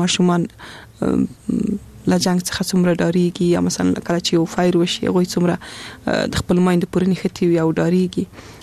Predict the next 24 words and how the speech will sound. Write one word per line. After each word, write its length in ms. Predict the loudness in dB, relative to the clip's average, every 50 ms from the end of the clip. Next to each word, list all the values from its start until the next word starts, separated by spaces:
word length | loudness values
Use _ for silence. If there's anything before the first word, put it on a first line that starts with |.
| -4 0
او 80 | 2 2
یا 140 | 2 2 2
هم 220 | 2 0 0 0
کله 220 | 0 0 0 0
چې 120 | 0 0 -2 0
د 160 | 0 0 0 0
ښوونځي 840 | -2 0 0 2 2 2 0 0 2 2 2 2 2 0 -2 -4
خبره 320 | -4 -2 -2 0 0 2 2
یاده 280 | 2 2 2 2 0
شي، 200 | -2 0 -2 -4 -4 -4 -14 -16 -16 -4 -2
زه 120 | 0 2 2
وینم 320 | 2 2 0 0 0 -2
چې، 160 | -4 -2 -2 -2
آم، 640 | 0 -2 -2 -4 -8 -6 -6 -4 -4 -2 -2 -2 -4 -4 -2 -4 -4 -4 -2
هغه 200 | -2 0 2 4
نجونې 380 | 4 4 4 2 2 2 2 0 0
چې 100 | -2 -2 -2 -2 -4 -6 -18 -20 -20 -4 -2 0
ډېر 160 | 2 2 2 2
زیات 180 | 0 -2 0 0
غواړي 200 | 0 0 0 0 -2
ښوونځي 300 | -2 0 0 2 0 0 0
ته 60 | 0 0
لاړې 180 | 0 0 0 -2
شي، 120 | -2 -4